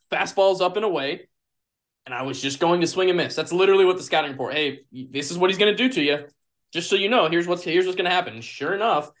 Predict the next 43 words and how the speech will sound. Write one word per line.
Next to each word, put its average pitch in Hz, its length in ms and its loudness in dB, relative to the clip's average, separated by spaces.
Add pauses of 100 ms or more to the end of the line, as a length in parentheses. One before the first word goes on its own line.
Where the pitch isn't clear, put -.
(220)
that's 131 140 -8
exactly 139 360 -2
what 196 120 2
happened, 147 360 -2
and 139 120 -2
I 139 80 0
swung 147 260 -2
and 214 80 -2
missed. - 300 -6 (360)
But, 190 120 2
like, 202 180 4 (1080)
I - 140 2
like 240 260 2
watching 262 360 -4
that 131 180 -2
because 147 200 -2
that's 185 200 -2
super 220 460 -4
interesting. 208 460 -6 (320)
The 214 80 -8
same 277 280 -2
goes 262 220 2
for 220 100 -4
hitters 254 340 -2
for 139 120 -12
me, 117 160 -8
I 107 80 -10
guess. 110 260 -10
Like, 160 260 0 (680)
if 208 140 2
I 247 180 2
know 202 320 4
that 165 140 0
a 143 40 -4
guy 151 220 -2
is 160 120 -6
a 139 80 -12
certain, 156 640 -10 (200)
uh, 139 380 6
hole 170 540 8
or 135 120 6
a 120 80 0
certain, 147 580 -2